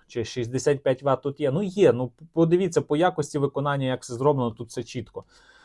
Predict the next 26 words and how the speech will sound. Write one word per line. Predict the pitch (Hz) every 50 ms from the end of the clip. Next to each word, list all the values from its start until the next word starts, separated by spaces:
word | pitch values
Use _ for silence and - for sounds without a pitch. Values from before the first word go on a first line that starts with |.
| _ _ _ _
Так, | _ 170 165 - -
фнірсик | - - 170 185 170 - 143 127
у |
нас | 139 - -
перезавантажується. | - - 131 135 120 131 135 135 139 139 175 170 139 127 110 - 110
Шістдесят | 104 - - 185 185 185 196 180 170
п'ять | - 156 147 143 -
ватт | 131 120 117 -
є. | 120 110 110 104
Power | - 135 135 135 135 127
Delivery | 135 135 135 131 123 127 123
три | 123 131 123
і | 123 123 120
нуль. | 120 131 147 170 180 170 170 _ _ _ _ _
Все. | - - - 175 196 196 190 - _ _ _ _ _ - - _ - - _ _ _ _ _ _
Pump | - 156 180 175 170
Express | 185 170 170 - - 180 180 165 165 -
один | 131 127 127 127 123 120
і | 120 117
один, | 117 113 110 113 110
Quick | 110 - 147 151 139 - 170
Charge | 156 143 131 120
Blend, | 123 117 113 113
ну | - 156
все | - - - 160 120
є, | 104 - -